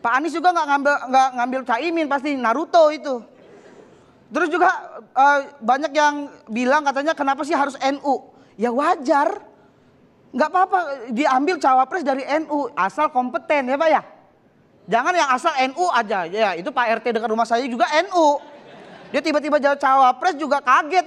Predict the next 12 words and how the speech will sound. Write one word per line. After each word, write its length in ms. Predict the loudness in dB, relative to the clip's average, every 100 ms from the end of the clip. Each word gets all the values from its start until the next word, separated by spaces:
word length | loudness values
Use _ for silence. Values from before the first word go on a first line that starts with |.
| 2
ya. 160 | 0 -4 _ _ _
Biasa 320 | -2 0 2
rapat 240 | 2 0 0
R 160 | -2
T 40 | 0 0
jadi 120 | 2 2
rapat 160 | 0 -2
K 80 | -2 0
T 60 | 0 2
T 40 | 2 2
kata 200 | 2 0
dia. 240 | -2 -6